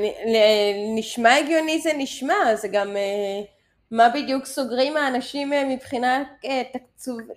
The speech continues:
תקציבית, תגמולתית וכאלה, זה כבר בינם לבין עצמם, שאתה בארטר ואלף ואחת דברים. פשוט מבחינת המבנה מראש של השידור,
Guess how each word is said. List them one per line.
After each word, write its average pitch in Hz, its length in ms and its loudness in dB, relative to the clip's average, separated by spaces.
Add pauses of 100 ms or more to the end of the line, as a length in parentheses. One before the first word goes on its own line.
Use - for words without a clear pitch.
תקציבית, 254 640 -6
תגמולתית 277 720 0
וכאלה, 302 500 2
זה 269 180 -8
כבר 233 200 2
בינם 226 360 0
לבין 262 260 -2
עצמם, 294 400 0
שאתה - 380 2 (120)
בארטר 285 500 2 (500)
ואלף 294 440 2
ואחת 226 360 0
דברים. 185 320 -4 (520)
פשוט 285 240 -4 (140)
מבחינת 262 360 -2
המבנה 254 600 0
מראש 277 580 0 (120)
של 233 300 -2
השידור, 320 760 0